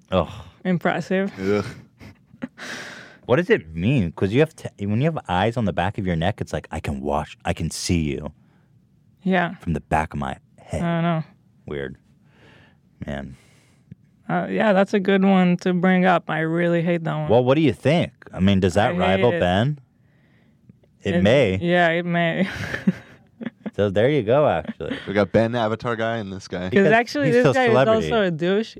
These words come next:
Speaker 2: he, and he is a celebrity.
Speaker 1: And also apparently has sex with underage girls.
Speaker 2: Mm-hmm.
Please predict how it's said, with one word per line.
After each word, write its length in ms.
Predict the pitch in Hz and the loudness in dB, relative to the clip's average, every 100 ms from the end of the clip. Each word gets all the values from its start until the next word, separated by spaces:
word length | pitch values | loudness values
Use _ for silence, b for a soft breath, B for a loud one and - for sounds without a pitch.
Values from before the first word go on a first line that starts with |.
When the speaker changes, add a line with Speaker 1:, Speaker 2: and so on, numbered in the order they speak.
| - | 2
Speaker 2:
he, 200 | 196 202 | 4 4
and 160 | 190 | 2
he 120 | 180 180 | 2 4
is 120 | 185 | 2
a 60 | |
celebrity. 640 | 180 - 175 180 190 208 226 - b b b b b b - _ _ - _ | 0 0 0 2 0 0 0 -4 b b b b b b -20 _ _ -20 _
Speaker 1:
And 120 | 110 | -2
also 220 | 113 117 117 | 0 0 0
apparently 380 | 95 101 95 | 0 -2 -2
has 120 | 92 87 | -2 -4
sex 200 | 92 82 | -6 -8
with 120 | 82 | -8
underage 340 | 78 76 73 - | -8 -8 -6 0
girls. 260 | 90 - - | 0 0 -4
Speaker 2:
Mm-hmm. 460 | 180 175 170 160 | -2 0 0 -2